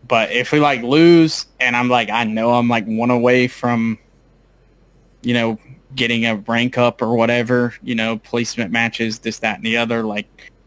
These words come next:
I wanna win. And, like, when we're playing it for a while, I definitely can see myself getting frustrated. But, like, losing at this point is just losing. Like,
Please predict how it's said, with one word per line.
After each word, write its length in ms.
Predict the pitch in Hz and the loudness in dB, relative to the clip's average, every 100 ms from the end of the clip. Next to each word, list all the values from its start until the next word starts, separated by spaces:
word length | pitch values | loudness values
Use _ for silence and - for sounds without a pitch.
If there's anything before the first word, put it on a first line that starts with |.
| _ | _
I 120 | 117 110 | -6 -2
wanna 320 | 107 117 120 | 0 2 2
win. 440 | 117 123 127 123 - _ _ _ _ - | 2 2 2 0 -2 _ _ _ _ -6
And, 200 | 113 110 | -4 0
like, 260 | 110 104 - _ _ _ _ - | -2 -4 -8 _ _ _ _ -20
when 220 | - 123 139 | -4 2 4
we're 140 | 156 | 4
playing 320 | - 147 147 | 2 0 2
it 80 | 139 | 0
for 140 | - 135 | 2 2
a 60 | |
while, 240 | 135 135 127 | 4 4 2
I 120 | 113 | 0
definitely 580 | 110 123 - 123 117 107 - | 0 -2 -2 -2 -2 -4 -6
can 260 | 117 120 117 | -2 -2 -2
see 180 | - | -2
myself 420 | 120 120 - 117 - | -2 -2 -2 -4 -4
getting 240 | 107 107 | -6 -8
frustrated. 680 | - 117 - 127 127 123 110 | -4 -4 -2 0 2 2 2
But, 160 | 113 113 | 0 0
like, 260 | 110 107 - - - _ - | -2 -4 -8 -20 -20 _ 0
losing 400 | 120 135 123 117 | 4 4 4 0
at 100 | 110 | 0
this 160 | 117 - | -2 -2
point 200 | 104 104 | -6 -6
is 120 | 101 | -6
just 220 | 104 - | -10 -10
losing. 400 | 104 101 110 101 104 | -8 -8 -10 -12 -10
Like, 220 | 101 95 | -10 -10